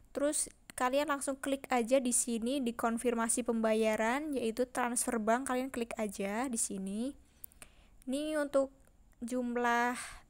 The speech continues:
transfernya berarti untuk lima hari ke depan cuma seratus sembilan puluh delapan ribu aja. Terus di sini kalian bisa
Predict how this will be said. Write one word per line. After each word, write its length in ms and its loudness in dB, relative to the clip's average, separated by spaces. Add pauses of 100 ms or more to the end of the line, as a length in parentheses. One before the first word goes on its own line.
transfernya 640 -2
berarti 480 0
untuk 240 -2
lima 160 0
hari 160 2
ke 80 -4
depan 400 0
cuma 320 -2
seratus 480 0
sembilan 320 2
puluh 160 2
delapan 320 -2
ribu 240 -2
aja. 560 -2 (640)
Terus 160 -2
di 160 -2
sini 560 -2
kalian 400 -2
bisa 800 -2